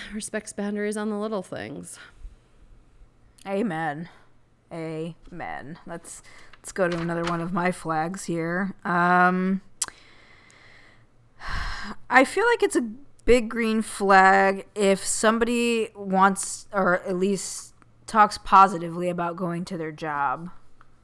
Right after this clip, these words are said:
Speaker 1: Hmm.
Speaker 2: Even if it's not, like, an impre-, like, I don't really care what you do. Um, like, I've been, I went on a date with an anesthesiologist, and she was in her first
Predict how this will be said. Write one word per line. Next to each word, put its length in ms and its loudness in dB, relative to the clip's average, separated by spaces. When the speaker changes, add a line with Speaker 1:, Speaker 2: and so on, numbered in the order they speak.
Speaker 1:
Hmm. 560 -8
Speaker 2:
Even 280 0
if 160 2
it's 180 -4
not, 260 10
like, 140 6
an 100 2
impre-, 360 4
like, 140 4
I 80 10
don't 160 4
really 200 2
care 240 2
what 180 4
you 100 -2
do. 760 0
Um, 520 2
like, 200 0
I've 240 -2
been, 320 0
I 360 -8
went 180 2
on 100 2
a 80 -2
date 180 0
with 160 -2
an 60 -6
anesthesiologist, 1400 -2
and 540 -6
she 160 -4
was 200 -4
in 120 -4
her 140 -6
first 680 -6